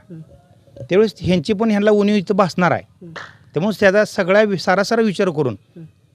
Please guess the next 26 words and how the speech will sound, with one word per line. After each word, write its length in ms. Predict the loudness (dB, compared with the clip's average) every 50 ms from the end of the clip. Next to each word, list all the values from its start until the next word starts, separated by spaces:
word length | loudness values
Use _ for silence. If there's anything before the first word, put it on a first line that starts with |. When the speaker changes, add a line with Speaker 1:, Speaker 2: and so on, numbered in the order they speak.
| _ _ _ -4
Speaker 2:
चेअरमन, 260 | -2 0 0 2 2
व्हाईस 180 | 2 2 0 0
चेअरमन 260 | -2 -2 -2 0 0
ह्यांनी 200 | 2 2 2 2
देखील 280 | 0 -2 -2 -4 -4 -6
Speaker 1:
हं. 320 | -8 -12 _ _ -18 -16
Speaker 2:
ह्या 400 | -16 -16 -18 -20 -20 -4 0 2
गोष्टीचा 300 | 2 2 0 0 -2 0
विचार 300 | 0 0 2 2 2 2
करायचा 300 | 2 2 0 -2 -2 -4
आहे. 260 | -8 -12 _ _ -20 -20
Speaker 1:
हं. 60 | -20 -20 _ _ _ _ _ _ _ _ _ -8
Speaker 2:
आमची 220 | -8 -6 -2 0
एवढीच 300 | 0 0 0 -2 -4 -8 -16 _ _ _ _ _ _ _ _ _ _
Speaker 1:
हं. 80 | -20 -20 -20 _ _ _ _ _ _ _ _ _ _ _ _ _ _ -2
Speaker 2:
मागणी 240 | 0 0 0 -2 -6
आहे. 80 | -10 _ _ _ _ _ _ _ _ _ _ _ _ _ _ _ _ _
Speaker 1:
तुम्ही, 280 | -6 -4 0 0 0 0
अ, 40 | 0 0 -2
त्यांना 360 | -2 -2 -2 -4 -6 -6 -8
विचारलं 480 | -8 -10 -12 -12 _ -12 -12 -10 -10 -12
असता, 280 | -12 -12 _ -10 -10
भालकेंनी 720 | -10 -8 -10 -12 -12 -10 -10 -8 -8 -6 -6 -6 -6 -6 -8
मान 360 | -8 -8 -6 -6 -6 -6 -6
हलवून 280 | -6 -6 -6 -6 -8
तिथून 360 | -10 -12 -16 -14 -12 -12 -12